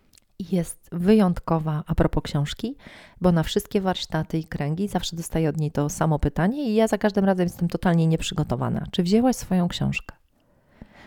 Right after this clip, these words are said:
Bo ta książka, y, kładziemy ją na środku po to, żeby ona jakby była i żeby podkreślać, że,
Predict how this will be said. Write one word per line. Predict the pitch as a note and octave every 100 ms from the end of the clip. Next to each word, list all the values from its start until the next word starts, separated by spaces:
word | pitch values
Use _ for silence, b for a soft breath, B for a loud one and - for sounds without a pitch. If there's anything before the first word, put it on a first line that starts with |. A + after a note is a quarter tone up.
| -
Bo | -
ta |
książka, | F3+ G#3 G3+ - F#3 F3 F3
y, | F3 F3 F3 E3+ E3+ F3 B B -
kładziemy | F#3 G3 G3+ F#3
ją | F3+
na | E3 F3
środku | - A#3+ B3+ - F#3+ G3 -
po | A3
to, | G#3+
żeby | G3+ F#3 F#3
ona | - F#3+ F3+ F3+
jakby | - F#3 F3+
była | F3 G#3+ G#3 F#3+
i | F#3+
żeby | F#3 F3
podkreślać, | E3+ F#3 - G3+ G3+ - F#3 F3+ -
że, | F3+ F3+ E3+ F3